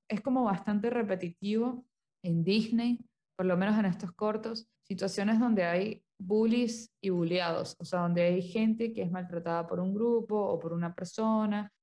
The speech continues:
y es gente que es buena y que no merece que, le, que se burlen de ellos o que los traten mal o que los, eh, marginen o que los...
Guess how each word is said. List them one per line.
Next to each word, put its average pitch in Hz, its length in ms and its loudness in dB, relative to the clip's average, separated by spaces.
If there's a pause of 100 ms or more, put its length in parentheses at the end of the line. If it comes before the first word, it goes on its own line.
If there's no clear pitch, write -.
y 180 220 0
es 170 140 0
gente 208 360 -4
que 175 100 -4
es 165 100 -6
buena 220 600 -2
y 202 80 -8
que - 80 -8
no 180 140 -2
merece 190 380 -6
que, 220 80 -6
le, 180 200 -2 (300)
que 180 80 -6
se 175 100 -6
burlen 190 380 2
de 185 260 4
ellos 220 280 0
o 185 120 -2
que 165 160 -2
los 156 380 -2
traten 190 380 -4
mal 214 320 0
o 190 80 0
que 175 140 -2
los, 170 340 -4 (220)
eh, 160 260 -6
marginen 190 840 -2
o 175 100 -2
que 165 120 -6
los... 165 220 -8